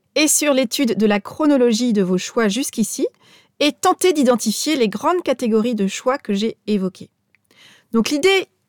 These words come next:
n'est pas seulement de porter votre attention sur la chronologie de vos choix,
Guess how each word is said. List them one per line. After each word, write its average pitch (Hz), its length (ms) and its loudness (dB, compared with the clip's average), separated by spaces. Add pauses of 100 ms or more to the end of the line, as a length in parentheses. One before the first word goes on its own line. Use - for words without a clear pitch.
(160)
n'est 240 220 2
pas 330 200 0
seulement 285 600 2 (680)
de 185 600 2
porter 233 300 -2
votre 220 240 -2
attention 220 400 -2
sur 202 180 -4
la 180 100 -2
chronologie 262 1000 0
de 196 100 -2
vos 175 160 -6
choix, 254 400 -2